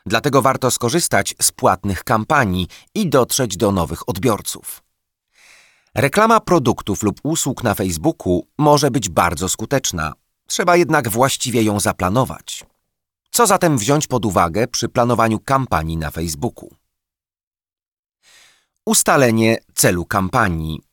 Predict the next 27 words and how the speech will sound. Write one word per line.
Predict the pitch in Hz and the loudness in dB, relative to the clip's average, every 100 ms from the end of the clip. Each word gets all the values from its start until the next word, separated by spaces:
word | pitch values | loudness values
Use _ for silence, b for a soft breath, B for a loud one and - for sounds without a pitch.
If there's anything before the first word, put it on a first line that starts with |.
| _ _ _ _ _ _ _ _ _ _ | _ _ _ _ _ _ _ _ _ _
Podstawową | - 170 - 165 220 226 180 | 0 2 2 2 4 4 2
kwestią | - 123 - 117 110 110 | 2 0 2 0 0 0
przy | - 120 | -4 0
planowaniu | 120 110 110 143 135 | 2 2 2 2 0
kampanii | 117 98 127 127 | -2 0 0 0
na | 113 | -2
Facebooku | 95 92 80 98 151 98 87 b b b | -2 -4 -4 -4 -4 -6 -8 b b b
jest | - 117 - | -2 0 0
precyzyjne | - 185 190 160 127 104 107 | -2 0 0 2 2 2 0
określenie | 110 - 113 - 85 85 87 | -2 -4 -4 -4 -4 -2 -2
jej | 98 | -4
celu. | - 139 87 - - _ _ _ _ | -2 -4 -4 -12 -20 _ _ _ _
Bez | 107 170 | -2 0
tego | - 175 180 | 2 2 4
nie | 156 | 4
będziemy | 147 147 156 92 | 4 4 2 0
w | |
stanie | - 113 110 | -2 0 0
wykazać | 101 120 98 82 95 - | -2 -2 -2 -2 -4 -4
jej | 92 92 | -4 -4
skuteczności, | - 90 101 - 139 - - 104 - B B B | -6 -6 -6 -2 -2 -2 -6 -8 -8 B B B
a | - | -2
to | 196 | 2
bardzo | 156 180 143 156 | 2 2 4 2
ważny | 180 139 87 180 - | 4 2 0 -2 0
aspekt | 104 - 107 - | -2 -2 -6 -4
kampanii. | 131 123 135 95 80 92 110 | -4 -2 -2 -2 -6 -18 -20